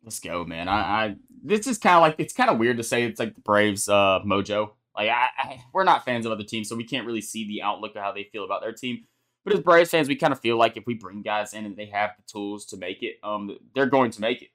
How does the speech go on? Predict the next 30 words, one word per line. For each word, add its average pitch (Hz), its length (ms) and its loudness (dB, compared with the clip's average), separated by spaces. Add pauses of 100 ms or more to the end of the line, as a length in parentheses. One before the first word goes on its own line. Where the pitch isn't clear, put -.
Like, 143 320 2
<laughs> - 40 -10
it 202 120 0
just 175 300 0
feels 156 260 4
like 131 200 2
we 135 180 -2
bring 131 240 0
in, 135 220 0
like, 117 280 0 (640)
um, 113 560 2 (320)
you 120 120 0
know, 120 100 2
these 117 160 -2
guys 120 220 6
on 117 80 -2
these 110 140 -2
one-year 110 300 -2
deals, 107 360 -6
like, 95 100 -6
these, 101 220 -12
these - 360 -14 (240)
lottery 113 360 4
ticket 117 280 -6
guys, 120 220 0
and 117 80 -10
it - 60 -20
just - 140 -14
seems 113 220 -6
like, 101 160 -8